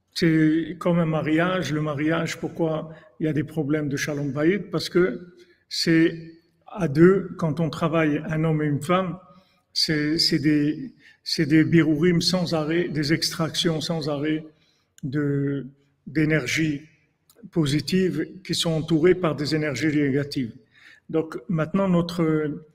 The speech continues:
le, notre travail, notre moyen, on a dit comment on peut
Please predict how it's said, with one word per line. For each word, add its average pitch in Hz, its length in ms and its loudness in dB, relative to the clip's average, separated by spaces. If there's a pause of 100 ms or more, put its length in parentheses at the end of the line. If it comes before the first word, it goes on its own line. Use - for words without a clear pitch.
(500)
le, 151 400 -2
notre 156 460 -2
travail, 170 520 2
notre 151 300 -2
moyen, 160 520 0
on 147 80 -2
a 147 80 -2
dit 143 180 -2
comment 190 400 0
on 160 140 0
peut 165 400 4